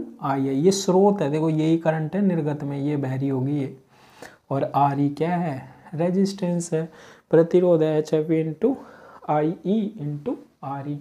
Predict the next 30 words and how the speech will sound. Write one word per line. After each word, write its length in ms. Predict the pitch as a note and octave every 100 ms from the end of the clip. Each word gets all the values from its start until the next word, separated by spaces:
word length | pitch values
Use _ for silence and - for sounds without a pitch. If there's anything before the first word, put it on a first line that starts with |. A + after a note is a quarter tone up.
| - - - - _
तो 60 | F#3+
अब 260 | G3 F#3 F#3
हम 400 | F#3 F#3+ G#3 G#3 - - C#3+
बिना 440 | C#3 E3 F3+ G3 G3+ F#3+
पुनर्निवेश 800 | D#3+ E3 D#3+ D#3 D3 D#3 D#3 -
के 220 | E3+ F3
क्या 260 | E3+ D#3+ D#3+
निकाल 400 | E3+ E3+ D#3 D#3+
सकते 360 | D#3+ D3 - D#3+
हैं, 480 | D#3 D#3+ C3+ C3+ - -
बिना 600 | C3 C#3 C#3+ D3 D#3+ F3+ F#3 -
पुनर्निवेश, 880 | C#3+ C#3+ C#3+ C#3+ C#3+ C#3+ C3+ C3+ - - - _ -
अभी 400 | C#3 D#3+ F3+ F3+ - -
पुनर्निवेश 720 | E3 D#3+ F3 F3 E3 E3+ E3 -
की 120 | E3+
बात 300 | C#3+ C#3 C#3
नहीं 320 | C3+ C#3 D#3+ E3+
कर 180 | D#3+
रहे 140 | D#3+ D#3+
हैं 100 | E3
हम, 140 | E3
फीडबैक 680 | D#3+ - C#3 C3+ C3+ C#3 C3+
की 220 | - D3 G3 - - C3+
बात 460 | C3+ C#3+ D#3+ - C4 C#4+ - -
नहीं 420 | C3 C#3 C3+ F3 F#3
कर 200 | D3+ C#3
रहे 160 | D3
हैं, 340 | D3 D#3 G3+ G3+ - - - -
तो 100 | C#3
बिना 480 | C#3+ D#3 E3 F3+